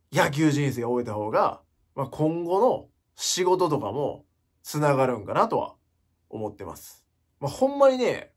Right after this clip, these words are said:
この難しい決断であり、まあ、本人もね、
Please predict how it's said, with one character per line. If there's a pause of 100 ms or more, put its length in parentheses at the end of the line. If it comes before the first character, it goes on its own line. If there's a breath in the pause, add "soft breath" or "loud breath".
(120)
こ
の
難
し
い
決
断
で
あ
り、 (100)
ま
あ、
本
人
も
ね、